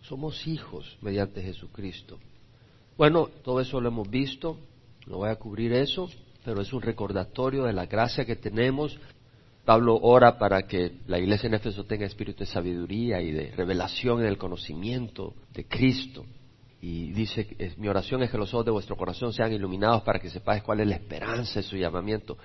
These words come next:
No debemos de olvidar la esperanza de nuestro llamamiento.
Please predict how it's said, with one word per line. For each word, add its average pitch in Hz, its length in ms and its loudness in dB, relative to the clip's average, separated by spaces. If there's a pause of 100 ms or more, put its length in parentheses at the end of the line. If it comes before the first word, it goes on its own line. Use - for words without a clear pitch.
(200)
No 107 160 0
debemos 127 280 4
de 113 40 -2
olvidar 95 380 0
la 110 80 2
esperanza 101 460 -10
de 104 80 -8
nuestro 95 260 -14
llamamiento. 87 720 -14